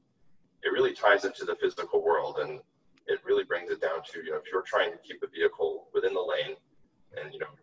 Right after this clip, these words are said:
you know, what does it take to, to, to maintain that? And to give a sense of this, you know, vehicles are, you know, around two meters wide, and at least in, in North America. Uh, lanes are between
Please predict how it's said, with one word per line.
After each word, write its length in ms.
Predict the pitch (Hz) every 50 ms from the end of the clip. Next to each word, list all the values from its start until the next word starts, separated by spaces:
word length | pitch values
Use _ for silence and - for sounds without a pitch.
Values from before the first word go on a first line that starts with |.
| _ _ _ _ _ - _ _ _ - - -
you 60 | -
know, 80 | - - -
what 180 | - - - -
does 160 | - - -
it 100 | 392 -
take 220 | - - - -
to, 160 | - - 370 370
to, 320 | 403 - _ - - - - _ _ -
to 40 | - -
maintain 440 | - - - _ - - - - -
that? 300 | - 73 - - - - _ _ _ _ _ _ _ _ _ _ _ _ _ - - _ _ _ _ _ _ -
And 120 | - - -
to 120 | - 95
give 100 | 95 95
a 80 | - -
sense 300 | - - - - - -
of 100 | - -
this, 260 | - - - - - -
you 60 | -
know, 120 | - -
vehicles 500 | - - 95 95 - - 90 87 85 -
are, 220 | 82 80 - - - - -
you 100 | - -
know, 120 | - 78
around 280 | - 101 - - - -
two 180 | - - - 95
meters 280 | 95 90 87 87 - -
wide, 340 | 82 82 90 90 87 87
and 140 | - 80 78 76
at 80 | -
least 240 | - - - - -
in, 60 | -
in 260 | - - - - - - -
North 220 | - - - -
America. 500 | - - - - - - - - - - - _ _ _ _ - _ _ _ -
Uh, 200 | - - - - -
lanes 340 | - 104 - 92 92 - -
are 140 | - - - -
between 340 | 98 - - - 101 -